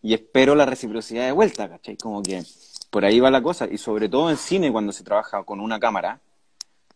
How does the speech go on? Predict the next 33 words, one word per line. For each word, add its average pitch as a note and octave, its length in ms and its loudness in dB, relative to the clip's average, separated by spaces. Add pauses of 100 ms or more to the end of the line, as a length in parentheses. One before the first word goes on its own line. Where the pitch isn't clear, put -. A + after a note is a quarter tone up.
eh, G2 680 -2 (300)
bueno, G2 240 -6
hay, F2+ 160 -6
hay F#2+ 280 -4
actores G2 380 -4
secos A2 280 -2
que - 100 -6
les G2+ 140 0
da G2+ 80 2
lo G2+ 80 0
mismo, A2 280 0
yo G#2+ 120 4
creo A2 200 6
que G#2+ 340 2
estén G#2+ 360 -2
con-, G#2+ 220 -4
actuando G#2+ 420 -4
con G#2 140 -4
alguien A2 260 -2
o G#2 60 -4
frente A2 240 -6
a - 20 0
la G2+ 80 2
cámara G#2+ 220 2
cuando G2+ 140 0
están G#2+ 120 -8
con G#2 120 -8
su G2+ 140 -2
plano, G2 300 2
¿cachai? F#2+ 380 -16
Pero F2+ 320 -2 (720)
muchas A#2+ 320 4
veces C#3 580 4